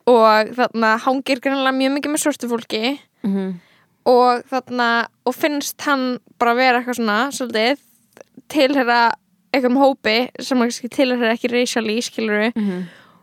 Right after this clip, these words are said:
Speaker 1: Og hann er eitthvað svona, þetta er ekki nett og máli með, sko, hvíta bandaríska karlmenn.
Speaker 2: Mhm. Ef þeir þurfa á
Speaker 1: Ef
Speaker 2: einhvers
Speaker 1: þeir
Speaker 2: konar
Speaker 1: eru
Speaker 2: upplýsingu að halda.
Speaker 1: upp til hópa,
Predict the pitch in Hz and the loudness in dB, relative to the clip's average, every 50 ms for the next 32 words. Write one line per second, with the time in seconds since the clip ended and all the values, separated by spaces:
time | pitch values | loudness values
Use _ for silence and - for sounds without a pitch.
0 | _ _ _ _ _ - 269 302 277 277 277 302 269 269 240 233 220 208 - - | _ _ _ _ _ -2 0 2 2 4 2 2 2 0 0 0 0 0 -2 -6
1 | - - - - 302 311 320 - 320 285 285 - 240 214 196 190 185 202 - - | -12 -20 -2 2 2 2 2 2 0 -2 0 -2 -2 -2 -2 -2 -2 -4 -6 -12
2 | _ _ - - - _ _ _ - 262 220 - - - _ _ _ _ _ 247 | _ _ -20 -20 -20 _ _ _ 2 4 4 2 0 -4 _ _ _ _ _ 2
3 | 254 269 285 311 330 330 311 302 311 339 349 339 359 - - - - - 311 311 | 4 6 6 6 6 4 0 -2 -2 0 0 0 0 -2 -6 -8 -4 0 2 4
4 | 311 311 294 - - _ - - - - - _ - - - 339 339 349 - - | 4 4 2 0 -2 _ -18 -18 -18 -18 -18 _ -4 0 2 2 4 2 2 2
5 | 320 320 311 302 - - - _ - _ _ _ _ _ _ _ _ _ _ - | 2 4 4 4 2 0 -6 _ -20 _ _ _ _ _ _ _ _ _ _ 2
6 | 330 320 339 320 302 302 - 285 269 - 285 254 - 220 196 185 - 240 240 - | 2 2 2 0 -2 -2 -2 -4 -2 -2 -4 -4 -4 -6 -6 -6 -6 -8 -12 -12
7 | _ - 226 214 202 202 185 175 180 170 - _ _ _ _ _ _ _ - 220 | _ -6 -4 -2 -2 -4 -4 -6 -8 -12 -16 _ _ _ _ _ _ _ -4 0
8 | 220 247 240 - - 269 277 254 247 226 220 233 294 254 233 339 302 311 - 294 | 0 0 0 0 0 -2 0 2 2 4 6 6 6 6 6 6 6 6 6 6
9 | 339 392 392 330 277 262 262 254 262 269 202 190 - - 370 - - 277 269 262 | 6 6 6 6 6 6 6 6 4 2 0 0 2 2 2 2 0 -2 0 2
10 | 302 359 370 - _ _ - - - | 4 4 4 2 _ _ -4 -4 -2